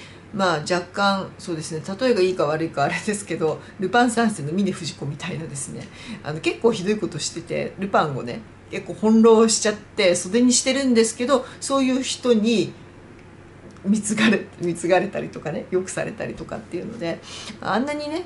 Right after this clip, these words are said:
わがままである必要はないんですけれども、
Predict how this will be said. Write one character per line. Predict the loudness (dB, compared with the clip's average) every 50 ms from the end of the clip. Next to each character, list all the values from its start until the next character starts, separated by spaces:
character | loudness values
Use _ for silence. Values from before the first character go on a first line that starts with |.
| -6 -4
わ | -2 0 2
が | 2 2
ま | 2 2
ま | 0 0
で | -2 -2
あ | -2 -2
る | -4
必 | -8 -12 -10 -8
要 | -8
は | -6 -6
な | -6 -4
い | -4
ん | -4 -4
で | -6
す | -8 -10 -12
け | -12 -12
れ | -10
ど | -10 -8 -6
も、 | -4 -2 -2 -2 -2